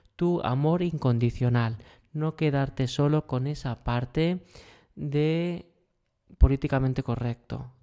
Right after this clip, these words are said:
Debes de mostrar tu alma y poder entrelazarte con esa persona. Debes de mostrar cariño y acompañamiento. Acuario, tu mensaje para el día de hoy, para el día veinte de abril,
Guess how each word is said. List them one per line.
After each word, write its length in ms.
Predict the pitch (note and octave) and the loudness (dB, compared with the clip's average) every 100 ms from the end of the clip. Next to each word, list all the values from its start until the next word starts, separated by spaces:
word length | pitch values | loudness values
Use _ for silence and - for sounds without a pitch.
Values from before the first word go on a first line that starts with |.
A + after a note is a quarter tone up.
| _ | _
Debes 300 | - C3 B2+ | -12 -10 -10
de 100 | B2+ | -10
mostrar 680 | A#2+ A2+ A#2 - D3+ D#3 D#3 | -8 -8 -10 -8 -4 -4 -4
tu 160 | - A#2+ | -2 -2
alma 480 | B2 B2+ D#3+ F#3+ - | 0 -2 -2 -2 -4
y 120 | F3+ | -4
poder 300 | - D#3+ D3+ | 2 4 4
entrelazarte 720 | D#3 D3 C#3 B2+ B2 B2 - - | 2 0 0 0 -2 -4 -6 -6
con 160 | A#2+ | -6
esa 240 | A#2+ B2+ - | -6 -6 -6
persona. 540 | A#2 - B2 A#2+ A2 - - - - | -8 -6 -4 -4 -8 -14 -20 -20 -8
Debes 260 | D3 C#3+ C#3 | -2 0 2
de 60 | |
mostrar 420 | C3 A#2+ D3 D3 | 2 2 2 2
cariño 680 | - B2 C3 D3+ D#3+ E3 E3+ - - | 2 2 2 2 2 0 -4 -10 -8
y 280 | F3 F#3+ F#3+ - - | -4 -6 -8 -20 -14
acompañamiento. 1400 | C3 B2 C3 B2 A#2 A#2+ A#2 A2+ B2 A#2+ A#2 G#2+ A2+ A2 - _ _ _ _ _ _ _ _ - - _ _ _ _ _ _ _ _ _ _ - | -8 -6 -2 0 2 2 2 2 2 2 0 -2 -4 -6 -16 _ _ _ _ _ _ _ _ -20 -20 _ _ _ _ _ _ _ _ _ _ -14
Acuario, 600 | C#3 - D3 C#3+ C3+ C3 | -12 -4 -2 0 0 0
tu 100 | C3 | -2
mensaje 420 | B2+ C3 B2 D3+ | -2 -4 -8 -8
para 240 | - C3 | -4 -2
el 100 | B2 | -2
día 280 | C3+ C#3 B2+ | 0 0 0
de 180 | A#2 A#2 | 0 2
hoy, 380 | D3 G3 A3+ A3+ - _ - | 2 0 -2 -6 -16 _ -8
para 280 | A#2+ A2+ | -6 -4
el 140 | A2 A#2+ | -4 -4
día 480 | C#3+ C#3+ B2 A2 - - _ _ _ | 0 0 0 -2 -10 -16 _ _ _
veinte 520 | C3+ C#3+ C#3 B2+ A2+ A#2 | -6 -4 -4 -4 -4 -4
de 80 | A2 | -6
abril, 540 | A2 E3+ G3 G#3 | -4 -4 -2 -4